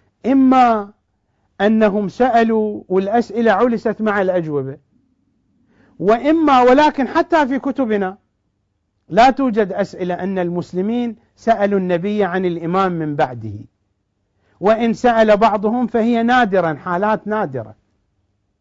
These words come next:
ليس حالة ظاهرة وواضحة، خصوصاً لما علموا بأن النبي على فراش الوفاة أو على فراش الموت،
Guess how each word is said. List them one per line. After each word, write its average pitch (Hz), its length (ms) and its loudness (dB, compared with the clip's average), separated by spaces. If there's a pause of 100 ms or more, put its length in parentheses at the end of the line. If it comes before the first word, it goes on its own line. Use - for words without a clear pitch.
(360)
ليس 208 260 2
حالة 208 340 4
ظاهرة 196 460 2
وواضحة، 165 640 0 (1200)
خصوصاً 226 600 2 (220)
لما 208 260 0
علموا 226 520 0
بأن 202 920 -8
النبي 196 460 -2
على 202 360 0
فراش 180 400 -2
الوفاة 131 460 -6 (360)
أو 160 100 0
على 185 440 2 (320)
فراش 180 440 0
الموت، 139 480 -6